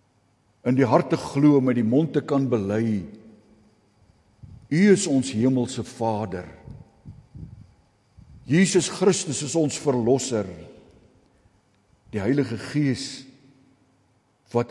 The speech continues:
in ons werk. Wil U ons ook vanaand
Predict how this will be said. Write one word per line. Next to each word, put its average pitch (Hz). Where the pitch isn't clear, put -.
in 151
ons 147
werk. 98
Wil 139
U 147
ons 143
ook 139
vanaand 120